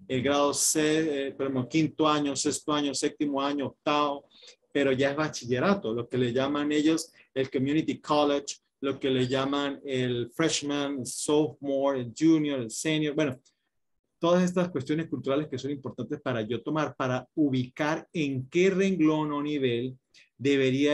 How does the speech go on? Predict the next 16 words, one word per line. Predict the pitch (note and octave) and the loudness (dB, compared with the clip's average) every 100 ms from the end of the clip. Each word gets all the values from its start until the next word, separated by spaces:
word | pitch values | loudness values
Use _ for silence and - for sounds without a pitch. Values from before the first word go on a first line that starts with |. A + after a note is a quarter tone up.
| D3 | 4
haber | D3 D#3 D#3+ | 4 2 2
esa | D3+ - | -2 -6
certificación | C#3+ C3+ - A#2+ B2+ A#2 A2 F3 F3 | -6 -6 -8 -8 -8 -8 -6 -2 -2
de | C3 A2+ | -2 -2
notas, | B2 B2 - F2+ _ - - - | 0 -2 -4 -12 _ -20 -12 -4
de | B2+ | 0
tal | C#3 D3 | 0 -2
manera | D#3 C3+ A#2 | -2 -2 -4
que | - B2+ | -4 -2
las | C3+ D3+ | -2 -4
materias | E3 D#3+ D#3+ D3+ E3+ E3+ | -6 -2 0 2 0 -2
correspondan | - C3+ B2 - D3 D3 E3+ D#3+ | -4 -2 -2 -4 -4 -2 -4 -4
con | C#3 B2 | -2 0
el | A#2 | 0
mismo | D#3 D3 C3 | -2 -2 -4
nivel. | A2+ G#2+ G#2 F2+ | -2 -2 -4 -6